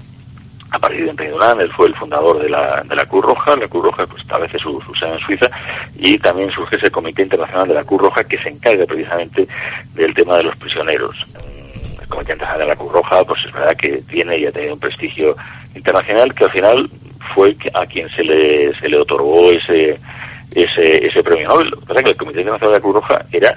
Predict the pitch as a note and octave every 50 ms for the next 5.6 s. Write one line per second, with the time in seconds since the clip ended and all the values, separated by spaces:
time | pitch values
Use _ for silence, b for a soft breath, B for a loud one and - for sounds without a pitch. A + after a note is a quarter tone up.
0 | - - - - - - - E2+ E2 - - - - - - - D2 D2 D#2 G2+
1 | G2+ G2+ - - B2 A#2+ G#2+ A#2 B2+ A2+ - - E2+ - D#2+ D#2 F2 F2 E2+ D#2+
2 | - D2+ - - F3+ - B B B B B B - G#2+ F2 E2 - - A2+ B2+
3 | A2+ G2 F#2 A2+ C#3 B2+ G2 G2 A#2 C3+ B2+ G2 F2+ F2+ F2+ F2+ E2 F2+ - -
4 | F2+ E2 E2 E2 - - - E2 D2+ - F3+ G#3 - - - - - D#2 D#2 D2+
5 | D2+ D#2 E2+ E2+ D#2+ D#2 D#2 D2+ D2+ D#2 D2+